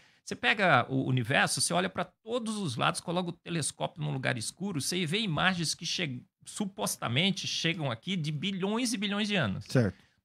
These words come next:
Speaker 1: Todo o universo é igualzinho, estruturado, bonitinho. <laughs> Se a, se a imagem era de bilhões e bilhões e bilhões de anos, era um universo jovem, ele deveria tá se estruturando ainda. A gente deveria tá pegando essas imagens, mas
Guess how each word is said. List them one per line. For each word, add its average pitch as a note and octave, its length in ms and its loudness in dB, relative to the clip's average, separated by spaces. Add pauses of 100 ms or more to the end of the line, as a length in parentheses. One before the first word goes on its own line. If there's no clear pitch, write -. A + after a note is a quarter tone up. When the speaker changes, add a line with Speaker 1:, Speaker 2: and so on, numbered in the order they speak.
Speaker 1:
Todo F4 300 2
o G4 60 10
universo F4 420 2
é - 20 2
igualzinho, B3 580 2
estruturado, A#3+ 600 2
bonitinho. C#4+ 680 0 (300)
<laughs> D#3+ 120 0 (540)
Se C4 220 2
a, C4+ 200 6
se - 120 2
a A3+ 260 8
imagem F3+ 520 8
era C#3+ 160 6
de C3 100 0
bilhões D#3 500 6
e F3+ 40 0
bilhões C#3 380 2
e B2 60 -4
bilhões G#2+ 340 -2
de F#2+ 100 -6
anos, C#3 340 4
era G#3 120 -2
um C4 40 -4
universo D#4+ 400 2
jovem, G#3 360 2
ele D#3+ 80 2
deveria D#3 280 2
tá A#3 140 -4
se - 160 0
estruturando B3 760 -2
ainda. B2 300 2
A G#2 40 2
gente C3 220 0
deveria G#3 280 -2
tá C4+ 100 -8
pegando C#4+ 380 -4
essas F#4 240 0
imagens, C#3+ 340 2
mas E3+ 180 0